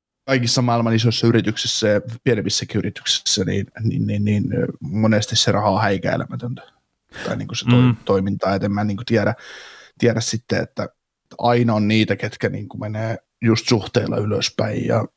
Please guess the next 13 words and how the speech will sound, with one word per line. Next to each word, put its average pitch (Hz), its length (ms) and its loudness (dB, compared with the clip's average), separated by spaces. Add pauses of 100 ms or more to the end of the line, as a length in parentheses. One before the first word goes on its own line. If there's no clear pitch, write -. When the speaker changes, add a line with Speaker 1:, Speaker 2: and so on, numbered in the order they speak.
(100)
Speaker 1:
sitten - 340 -4
on 110 60 0
niitä, 113 260 2
ketkä - 360 -6 (460)
kärsii 113 380 2
siitä, 107 300 -2
ja 107 240 -6 (460)
kenelle 104 240 2
se - 160 -4
taas 113 200 -2
tuo 110 220 4
lisää, 107 360 2
ja 92 180 -8